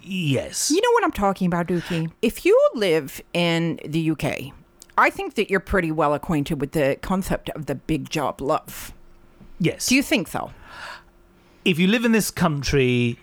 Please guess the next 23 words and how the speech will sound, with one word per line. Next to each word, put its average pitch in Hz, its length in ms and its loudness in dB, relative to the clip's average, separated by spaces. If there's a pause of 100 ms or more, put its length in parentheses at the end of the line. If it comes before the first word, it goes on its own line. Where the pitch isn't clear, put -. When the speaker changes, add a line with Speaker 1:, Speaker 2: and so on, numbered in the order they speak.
(200)
Speaker 1:
you 160 320 2
will 156 520 4 (160)
definitely 185 460 2
have 151 200 0
come 185 220 4
across 165 420 0
at 123 140 -2
some 208 320 2
stage 110 720 -2 (720)
a 143 80 4
big 127 400 -2
job 113 300 0
love 104 420 0 (320)
interaction. 123 880 -2 (100)
Speaker 2:
So 254 220 2
this 262 380 0
is 587 140 -8
the 466 80 2
concept 160 680 0
of 165 280 -2
where 190 400 4
you 214 640 0
hire 170 680 0